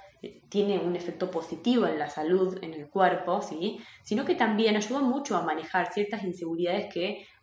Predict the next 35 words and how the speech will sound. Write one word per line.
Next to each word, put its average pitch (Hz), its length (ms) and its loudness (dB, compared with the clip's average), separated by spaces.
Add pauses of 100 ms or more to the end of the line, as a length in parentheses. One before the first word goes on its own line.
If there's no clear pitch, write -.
muchas 196 280 0
veces 214 220 0
el 175 160 0
niño 226 540 0
y 165 180 -6
nosotros 254 380 -4
mismos 220 320 0
manejamos. 165 560 -4 (380)
Entonces, 196 240 -4
por 190 160 2
ahí 185 160 6
me 247 100 4
parece 220 320 2
súper 254 240 2
importante, 247 720 4 (360)
eh, 160 600 0
que, 165 320 2
eh, 165 380 -4
eduquemos 185 500 4
sobre 202 360 4
esto 208 520 2
y, 180 240 -2
y 180 120 0
no 208 420 4
en 170 260 -4
cuanto 165 380 0
a, 190 360 6 (200)
eh, 160 420 -2
ser 220 560 4
o 175 120 -2
no 185 200 0
ser, 208 340 4
por 208 120 0
ejemplo, 185 500 2 (100)
delgado 196 640 4